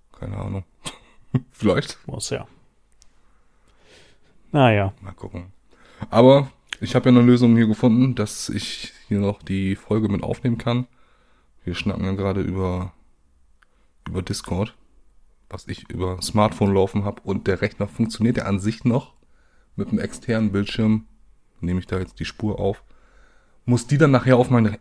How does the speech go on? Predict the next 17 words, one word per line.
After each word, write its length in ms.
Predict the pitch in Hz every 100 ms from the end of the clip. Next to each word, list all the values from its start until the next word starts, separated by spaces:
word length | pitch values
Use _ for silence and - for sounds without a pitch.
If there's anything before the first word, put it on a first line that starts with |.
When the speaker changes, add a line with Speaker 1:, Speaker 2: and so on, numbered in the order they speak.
| _
Speaker 1:
Handy 340 | - 123 139
ziehen 260 | 131 - 135
und 180 | 107 107
das 180 | 117 -
dann 260 | 110 110
dir 260 | 110 110 107
damit 420 | - 104 120 110
schicken. 280 | - 120 87 - 190 - -
<laughs> 160 | - - - - - - - - - 180 - - _ - -
Speaker 2:
Hast, 360 | - 123 - -
hast 280 | 127 147 -
du 80 |
eigentlich 280 | 143 165 170
mal 80 | 139
einen 80 | 127
Aufnahmetest 720 | 120 - 160 170 165 175 -
gemacht? 420 | 170 208 247 -